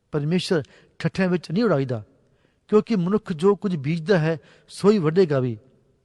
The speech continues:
ਜਿਹੜਾ ਆਪਣੇ ਸਰੀਰ ਲਈ ਬੀਜਦਾ ਹੈ, ਉਹ ਸਰੀਰੋਂ ਵਿਨਾਸ਼ ਨੂੰ ਵੱਢੇਗਾ,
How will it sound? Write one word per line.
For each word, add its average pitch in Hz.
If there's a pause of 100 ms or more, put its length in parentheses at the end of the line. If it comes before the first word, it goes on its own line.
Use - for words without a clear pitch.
(220)
ਜਿਹੜਾ 170 (340)
ਆਪਣੇ 170
ਸਰੀਰ 220
ਲਈ 226
ਬੀਜਦਾ 156
ਹੈ, 151 (340)
ਉਹ 196
ਸਰੀਰੋਂ 196 (140)
ਵਿਨਾਸ਼ 156
ਨੂੰ 165
ਵੱਢੇਗਾ, 147